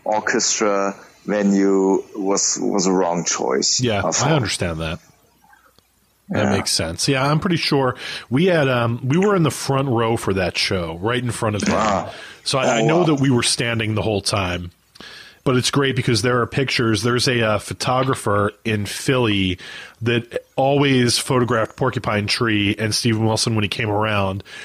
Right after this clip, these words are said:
Speaker 2: So there are some great pictures that Megan and I are both in,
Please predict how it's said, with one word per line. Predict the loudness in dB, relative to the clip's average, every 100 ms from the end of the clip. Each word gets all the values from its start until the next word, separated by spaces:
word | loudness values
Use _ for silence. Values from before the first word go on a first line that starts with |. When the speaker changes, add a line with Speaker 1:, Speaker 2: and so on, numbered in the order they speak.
| -10
Speaker 2:
So | -4 0
there | 2 2
are | 0
some | 0 2 0
great | 0 0 2 0 -2 _
pictures | -4 -2 0 2 2 0 -2
that | -2 0 0 -2 -2
Megan | -2 0 0 -2
and | 0
I | 0
are | 0
both | 0 0 0 0
in, | -2 -2